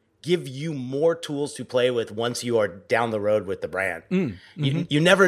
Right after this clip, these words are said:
Speaker 1: you never wanna be left with, like, three or four things, and now you're logo slapping on everything. But now you, you have variety. You have things that you can mix and match. It's almost an endless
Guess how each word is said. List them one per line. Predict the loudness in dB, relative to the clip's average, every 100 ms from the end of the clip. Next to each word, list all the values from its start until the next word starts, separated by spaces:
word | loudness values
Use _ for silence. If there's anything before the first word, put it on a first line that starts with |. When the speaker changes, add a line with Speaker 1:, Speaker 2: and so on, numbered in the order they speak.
| 4
Speaker 1:
you | 6
never | 6 8
wanna | 6 6
be | 4 4
left | 4 4 4
with, | -2
like, | -2
three | -4 2
or | 2
four | 2 0
things, | 0 -2
and | 0
now | 2
you're | 2 0 -2 -6 _ _
logo | 4 6 8 8
slapping | 6 4 4 0 -6 -10 _ _ _
on | 0 2 4
everything. | 2 2 0 -4 -8
But | -8 0
now | 0 0
you, | -2 -8 -10
you | -10 -8
have | -2 -2 -2 -2
variety. | 2 4 4 0
You | -6
have | -8 -8 _ _
things | -6 -6
that | -8
you | -10
can | -8 -6
mix | -6 -8
and |
match. | -10 -10 -12 _ -10
It's | -2
almost | 0 0 -2
an | -6
endless | -6 -6 -6 -6